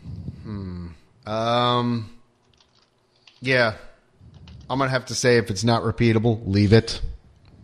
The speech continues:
Uh, uh, my feeling on, on this sort of stuff is, I, I really do. I, like, I think it's a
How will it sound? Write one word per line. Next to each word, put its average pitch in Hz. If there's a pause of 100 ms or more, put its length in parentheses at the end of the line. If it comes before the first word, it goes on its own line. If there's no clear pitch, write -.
(600)
Uh, 104 (600)
uh, 107
my 139
feeling 135 (460)
on, 127 (120)
on 123
this 123
sort 120
of 110
stuff 107
is, 113
I, 139
I 139
really 135
do. 117
I, 117
like, 156 (220)
I -
think 190
it's 143 (120)
a 107